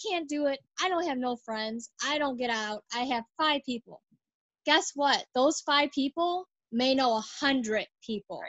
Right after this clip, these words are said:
So you don't necessarily need to have a big network. You necessarily don't need to know a hundred people. Your family doesn't buy for you? That's okay.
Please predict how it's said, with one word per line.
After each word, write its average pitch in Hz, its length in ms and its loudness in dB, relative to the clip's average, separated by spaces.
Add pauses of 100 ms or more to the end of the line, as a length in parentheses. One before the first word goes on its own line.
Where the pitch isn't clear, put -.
(1160)
So - 180 2
you 302 220 6
don't 440 220 0
necessarily 339 720 2
need 320 120 2
to 262 100 2
have 254 180 -2
a 208 140 -4 (100)
big 262 240 4
network. 233 560 -2 (600)
You 262 140 2
necessarily 339 600 4
don't 285 260 0
need 285 160 0
to 277 60 0
know 247 340 0 (120)
a - 240 -16
hundred 247 380 2 (100)
people. 220 520 -4 (520)
Your 285 140 4
family 349 340 4
doesn't 349 260 4
buy 339 240 6
for 370 120 -2
you? 392 320 0 (560)
That's 285 180 2
okay. 381 580 2